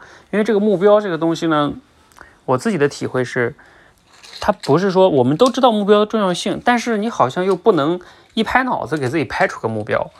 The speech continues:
因为这个目标如果仅仅是你觉得你应该达到的一个目标，有时候你不一定有动力，你就会拖延。这个目标一定是说你自己发自内心想要去达成的一个方向，或者说一个想要达到的目的地，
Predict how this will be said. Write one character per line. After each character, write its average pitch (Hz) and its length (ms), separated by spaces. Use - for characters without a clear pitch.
因 208 100
为 247 80
这 262 80
个 226 80
目 226 160
标 202 220
如 190 140
果 214 120
仅 202 280
仅 190 120
是 151 160
你 143 120
觉 123 120
得 170 120
你 131 100
应 214 260
该 262 200
达 120 160
到 139 100
的 123 80
一 110 60
个 120 80
目 113 180
标， 107 180
有 107 120
时 - 120
候 180 100
你 143 120
不 190 160
一 180 60
定 185 100
有 120 100
动 180 320
力， 113 160
你 117 60
就 151 80
会 170 140
拖 208 300
延。 - 240
这 254 120
个 240 60
目 240 140
标 214 280
一 196 100
定 214 160
是 190 100
说 185 220
你 143 160
自 - 160
己 143 140
发 170 200
自 185 120
内 185 120
心 180 240
想 - 280
要 170 260
去 131 260
达 120 180
成 104 220
的 107 140
一 101 100
个 104 260
方 143 300
向， 143 320
或 135 120
者 113 120
说 113 420
一 113 140
个 113 280
想 - 180
要 110 60
达 110 140
到 113 100
的 110 80
目 113 140
的 113 100
地， 110 240